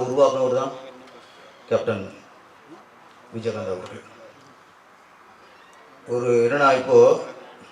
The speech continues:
நிறைய வருஷமா நிறைய பேர், சில நடிகர்கள் சொல்றேன், நிறைய நடிகர்கள் ஏற்கனவே படம் பண்ண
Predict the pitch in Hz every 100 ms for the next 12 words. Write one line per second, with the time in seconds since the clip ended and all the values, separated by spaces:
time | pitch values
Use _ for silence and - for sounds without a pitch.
0 | - - - - - - - - 117 -
1 | 180 160 170 151 135 156 - 101 - -
2 | - - - - - - - - - -
3 | - - - - - - - - - -
4 | - - 127 131 139 151 151 120 110 117
5 | 117 117 110 123 - - - - - -
6 | 107 - - - - - - - - -
7 | - - - - - - - - 117 143
8 | 180 180 - 147 196 180 175 165